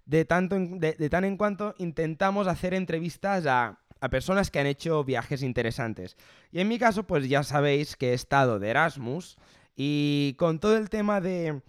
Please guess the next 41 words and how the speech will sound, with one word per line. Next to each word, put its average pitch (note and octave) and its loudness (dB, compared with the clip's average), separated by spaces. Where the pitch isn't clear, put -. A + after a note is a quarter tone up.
de C#3+ -4
recuperaciones, D3+ -2
que G#2 -6
me A2 -4
han B2+ -2
quedado B2+ -2
dos B2 -6
entregas B2+ -4
pendientes, B2 -6
y C#3+ 0
todo G3+ 2
el G#3+ -2
lío G#3 -4
de G3 -4
la F#3+ -2
mudanza F#3 2
y B2+ 0
lo C3+ 4
que E3+ 6
es D3+ 2
el D#3+ 0
vivir C#3 -2
en B2 0
un F3 4
país D#3 2
extranjero, D3 -2
pues, B2+ -2
me D#3 0
ha D#3+ 4
limitado D3+ 0
bastante B2 0
a A#2 4
la G#2+ 2
hora A2+ 0
de, F#2+ -8
de D3+ -4
poder C#3+ 0
grabar B2+ -2
programas A#2 -2
y A#2+ -10
tal. F#2 -14